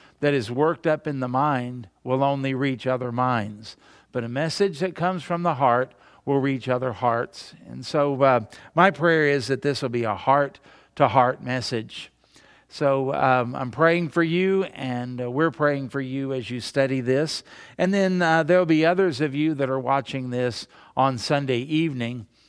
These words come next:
and, uh, you weren't able to be in Sunday school. Um, I hope that if you're sick, that you're feeling better. And if you're out of town, we look forward to having you back in, or whatever the reason might be. But we're glad to have all of you joining us nevertheless.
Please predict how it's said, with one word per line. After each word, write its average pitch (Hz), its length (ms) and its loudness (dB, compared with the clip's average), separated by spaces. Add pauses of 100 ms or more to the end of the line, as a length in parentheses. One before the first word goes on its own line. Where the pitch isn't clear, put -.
(240)
and, 127 400 -6
uh, 120 80 -4
you 123 300 -6
weren't 131 240 0
able 131 260 0
to 127 100 -4
be 131 200 -2
in 123 140 -6
Sunday 127 360 -4
school. 127 520 -6 (340)
Um, 117 580 -12
I 113 100 -8
hope 127 360 -4
that 123 160 -6
if 123 160 -10
you're 117 120 -6
sick, 170 420 -4
that 113 240 -12
you're 113 140 -12
feeling 127 440 -8
better. 139 400 -2 (400)
And 127 400 -6
if 135 200 -8
you're 127 140 2
out 139 180 4
of 120 120 -10
town, 151 420 -2
we 131 80 -4
look 131 240 -6
forward 131 320 -2
to 123 80 -6
having 123 320 -2
you 117 140 -8
back 120 300 -6
in, 123 200 -6
or 113 60 -6
whatever 127 340 0
the 117 140 -4
reason 117 420 -6
might 110 300 -8
be. 123 260 -2
But 110 300 -6 (340)
we're 170 300 4
glad 160 460 2
to 156 80 2
have 151 180 4
all 160 220 6
of 127 100 -4
you 131 120 -2
joining 131 480 -4
us 120 220 -8
nevertheless. 120 840 -4